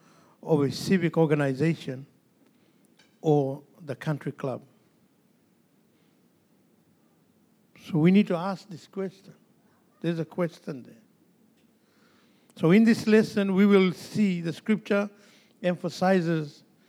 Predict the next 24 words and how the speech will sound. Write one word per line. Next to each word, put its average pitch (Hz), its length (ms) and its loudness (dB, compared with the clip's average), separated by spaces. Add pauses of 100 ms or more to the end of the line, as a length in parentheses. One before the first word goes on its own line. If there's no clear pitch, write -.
(500)
that 160 160 0
the 151 100 -4
s-, - 300 -12 (200)
churches 202 720 2
will 160 200 -4 (120)
operate 175 520 2
like 151 320 -8
they 185 240 0
should 170 440 -6
only 190 640 0 (800)
when 156 140 -2
every 185 320 2
member 185 420 0
is 160 160 -8
functioning 160 840 -6
within 156 240 -6
the 143 80 -6
body. 135 340 -8 (2750)
We 196 160 8
will 196 180 6
see 214 320 0
that 170 260 -2
every 214 360 2
member 196 460 -2